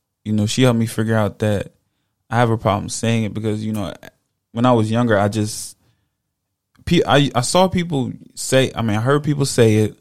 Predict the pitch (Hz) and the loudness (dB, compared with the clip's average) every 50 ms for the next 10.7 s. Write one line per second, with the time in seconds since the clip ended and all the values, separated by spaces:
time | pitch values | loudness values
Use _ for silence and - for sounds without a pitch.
0 | _ _ 107 110 113 107 90 110 107 - 104 - - - - 110 98 104 98 - | _ _ 0 2 2 2 2 0 -2 -2 -8 -8 -8 -6 -6 -2 -2 0 -2 0
1 | 87 110 117 117 - 123 110 104 - - 98 98 104 - 113 113 - 85 87 - | 0 -2 -2 -2 -4 -6 -8 -8 -8 -8 -10 -8 -4 -4 -4 -4 -4 -8 -10 -10
2 | - _ _ _ _ _ _ _ _ _ _ _ _ - - 120 113 107 104 110 | -10 _ _ _ _ _ _ _ _ _ _ _ _ 0 4 6 6 6 6 4
3 | 117 120 120 117 117 113 - - 113 113 113 107 101 101 98 95 95 - - 113 | 2 2 2 0 -2 -2 -2 -2 -2 -2 0 -2 -2 -2 -2 -2 -4 -4 -4 0
4 | 120 110 113 107 107 107 - - 110 104 - - 82 101 101 101 101 101 107 107 | 0 2 2 2 -2 -4 -2 -2 -2 -2 -2 -4 -4 -2 -2 -2 0 0 0 0
5 | 107 107 107 - - 107 110 117 120 123 131 127 - - 131 131 - 139 139 139 | 0 -2 -4 -2 0 0 2 2 4 2 2 0 0 -2 -2 -2 -2 -4 -4 -4
6 | 139 143 151 107 107 - 107 101 104 - 50 - - - - _ _ _ - 135 | -6 -6 -6 -6 -4 -2 -2 -2 0 -2 -4 -6 -10 -14 -18 _ _ _ -2 -2
7 | 123 - 110 110 104 107 104 104 104 - - - - 117 113 - 92 82 76 87 | 0 0 -2 -2 0 0 -2 -2 -4 -8 -8 -6 -6 -4 -4 -4 -8 -4 -2 0
8 | 107 135 127 110 107 104 104 98 - - - _ - - 113 - - 120 131 120 | 2 2 2 2 0 -2 -2 -4 -8 -14 -20 _ -6 -6 -4 0 0 2 2 2
9 | 117 113 117 117 110 107 107 104 95 87 85 101 104 104 101 104 98 98 98 - | 4 6 6 6 4 4 0 0 0 0 0 0 0 0 0 0 -2 -4 -4 -4
10 | - 107 107 104 - - 85 90 - - - - - | -4 -4 -4 -2 -4 -6 -6 -6 -6 -8 -10 -12 -14